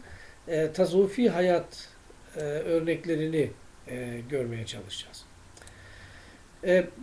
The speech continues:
baştan şunu söyleyeyim, geçen haftalarda söyledim ama hatırlatma kabiliğinden söyleyeyim.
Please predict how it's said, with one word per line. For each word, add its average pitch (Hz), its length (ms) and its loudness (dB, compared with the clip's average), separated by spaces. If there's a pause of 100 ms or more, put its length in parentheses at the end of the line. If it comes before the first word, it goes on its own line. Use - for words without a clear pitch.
baştan 220 300 8
şunu 254 200 0
söyleyeyim, 139 400 4
geçen 156 260 0
haftalarda 165 520 2
söyledim 180 400 0
ama 131 200 0
hatırlatma 160 540 0
kabiliğinden 120 500 -8
söyleyeyim. 120 640 -10